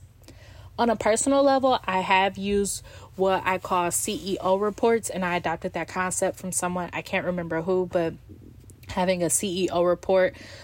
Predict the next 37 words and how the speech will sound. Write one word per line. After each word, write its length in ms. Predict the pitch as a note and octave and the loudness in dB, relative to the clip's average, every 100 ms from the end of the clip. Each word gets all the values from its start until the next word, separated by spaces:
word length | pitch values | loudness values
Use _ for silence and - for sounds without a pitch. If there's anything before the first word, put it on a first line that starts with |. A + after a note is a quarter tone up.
| - | -6
which 300 | F#3+ F#3 - - | 2 2 2 -2
is 500 | F3 F3+ F3 E3+ - - | 2 4 2 0 -2 0
a 540 | F3+ E3+ E3 E3 E3 - - - | 2 4 2 -2 -4 -10 -20 -6
granular 760 | - F#3+ G#3+ G#3+ G#3 G3 F#3+ F#3+ | 2 4 4 2 4 4 4 2
focus, 760 | - G3 F#3 G3 F#3+ F#3+ - - - - - - F#3 | 2 2 2 2 2 2 0 -4 -14 -20 -20 -8 -4
um, 240 | F3 E3+ | -4 -2
business 500 | E3+ F#3 G3 F#3+ - | -2 0 -2 -4 0
report 520 | F3+ E3+ F#3+ F#3 F3+ - - - - - | 0 0 2 2 2 -4 -16 -16 -16 -2
that's 240 | G3 - | 0 2
just 200 | G3 G3 - | 0 0 -2
internal 540 | F#3+ E3+ G3 G3+ G#3+ | -2 -2 -2 0 0
for 200 | G#3 G3 | 0 -2
me, 280 | F#3 G3+ G#3+ | -2 -2 -2
is 120 | F#3+ | -2
something 340 | - F#3+ G3 F#3 | -2 -4 -2 -2
that 140 | F3 | 0
I've 200 | F3 F#3+ | 0 0
been 160 | G3 F#3+ | 0 2
doing 240 | F#3+ F#3+ | 2 0
since, 480 | F#3 F#3 F3 - - - | 0 0 -2 -4 -10 -4
uh, 160 | F#3 F3+ | -2 -2
I 100 | F3 | -4
think 280 | G3+ G3+ | -6 -6
twenty 340 | - - F#3+ F#3 | -6 -6 -6 -4
eighteen, 600 | F3+ - - F#3 A3 B3 - - - | -6 -6 -6 -2 -2 -2 -6 -20 -12
but 160 | - G#3 | 0 2
it 80 | G3+ | 4
has 160 | G3+ | 2
been 140 | F#3+ F#3 | 0 -2
inconsistent. 720 | F#3+ F#3 F3 F3+ - D#3 D#3+ | -2 -2 -2 -2 -2 -4 -6
Now 200 | - F#3+ | -2 0
that 200 | G3+ F#3 | 2 2
I 60 | F#3 | 2
want 220 | F#3 F3 | 0 -2
to 120 | - | -2
be 200 | F3 F3 | -2 -2
super, 640 | - - G3 F#3+ F#3+ F#3+ | -4 -4 -4 0 2 0